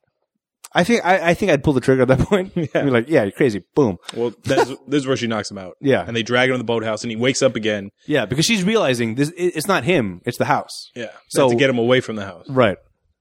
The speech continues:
Speaker 1: So they get in the boat, drive off.
Speaker 2: Mm-hmm.
Speaker 1: He's, he's
Speaker 2: He
Speaker 1: got the
Speaker 2: wakes up, sort of, and he looks sort of normal.
Speaker 1: Yeah.
Speaker 2: And all the kids are like, "Hey, you're back." No.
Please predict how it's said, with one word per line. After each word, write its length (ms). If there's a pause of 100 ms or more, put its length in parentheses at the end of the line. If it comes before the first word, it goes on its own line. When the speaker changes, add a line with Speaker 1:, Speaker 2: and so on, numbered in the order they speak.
Speaker 1:
So 160
they 80
get 80
in 80
the 60
boat, 260 (1040)
drive 260
off. 300
Speaker 2:
Mm-hmm. 260 (400)
Speaker 1:
He's, 320
he's 260
Speaker 2:
He 100
Speaker 1:
got 160
the 20
Speaker 2:
wakes 220
up, 260
sort 280
of, 200
and 120
he 120
looks 340 (280)
sort 260
of 80
normal. 380 (100)
Speaker 1:
Yeah. 300 (280)
Speaker 2:
And 80
all 80
the 80
kids 240
are 60
like, 140
"Hey, 180
you're 160
back." 480 (200)
No. 300